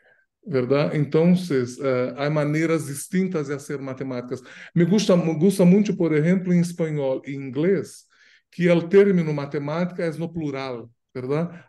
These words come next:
Matemáticas, en por-, en español. Creo, creo que debe ser así, ¿verdad? Porque siempre, eh, veo matemáticas en español, algunas veces matemática no plural.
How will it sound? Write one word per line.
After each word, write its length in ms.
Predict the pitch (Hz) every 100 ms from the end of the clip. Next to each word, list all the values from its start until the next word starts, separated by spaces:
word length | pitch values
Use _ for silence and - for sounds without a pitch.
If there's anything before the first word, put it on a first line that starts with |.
| -
Matemáticas, 1600 | 151 156 185 151 160 175 - 135 - 127 113 - - - - _ _ _ _ _ _ _ _ _
en 220 | 208 127
por-, 260 | 143 143 -
en 120 | 143
español. 480 | 135 147 135 120 117
Creo, 400 | 160 160 170 165
creo 320 | 156 151 156
que 320 | 156 131 127 - - 123 _ _
debe 200 | 135 135
ser 200 | 127 135
así, 300 | 123 120 -
¿verdad? 340 | 107 117 139 147
Porque 380 | 143 - 139 131 _
siempre, 500 | _ 165 170 170 165 151 -
eh, 60 | 131
veo 380 | 120 143 143 131
matemáticas 1200 | 131 127 131 135 131 127 123 - 101 101 - - _ _ _ -
en 160 | 135
español, 420 | 127 127 131 127 117
algunas 560 | 131 139 170 156 143
veces 320 | 139 151 139
matemática 760 | 135 135 - 135 135 131 - 127
no 120 | 127
plural. 360 | 127 131 117